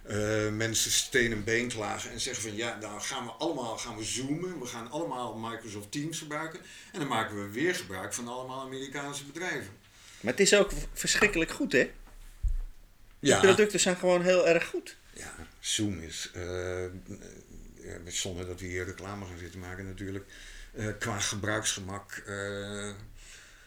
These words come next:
Speaker 1: voor, voor iedereen, eh, voor de, voor de grootste dummy is het, eh, is het te doen.
Speaker 2: Daarom.
Speaker 1: Maar de vraag is natuurlijk, ehm, zijn we hier in, eh,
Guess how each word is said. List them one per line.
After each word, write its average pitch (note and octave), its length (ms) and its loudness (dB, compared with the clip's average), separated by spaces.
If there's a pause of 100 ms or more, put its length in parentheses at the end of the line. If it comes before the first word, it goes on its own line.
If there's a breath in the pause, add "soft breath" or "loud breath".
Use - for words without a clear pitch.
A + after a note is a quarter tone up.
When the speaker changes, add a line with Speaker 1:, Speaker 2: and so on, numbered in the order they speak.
(440 loud breath)
Speaker 1:
voor, G#2 380 -2
voor A2+ 240 2
iedereen, A#2+ 640 4
eh, A#2+ 280 0
voor A#2 200 -2
de, - 100 -12
voor A#2+ 180 -2
de - 60 -6
grootste A2+ 540 -2
dummy A#2 520 0
is A2 280 -4
het, - 240 -8
eh, A2+ 340 -4
is B2 140 -2
het - 320 -8
te A#2+ 140 -6
doen. A2+ 400 -2 (640 loud breath)
Speaker 2:
Daarom. G#3 320 2 (1120 loud breath)
Speaker 1:
Maar A2+ 480 4
de A#2 100 0
vraag B2 340 0
is B2+ 120 -2
natuurlijk, A#2 560 -4
ehm, A#2+ 600 -2 (1300 soft breath)
zijn C3 240 2
we B2+ 80 2
hier B2+ 260 4
in, B2+ 100 0
eh, B2+ 120 2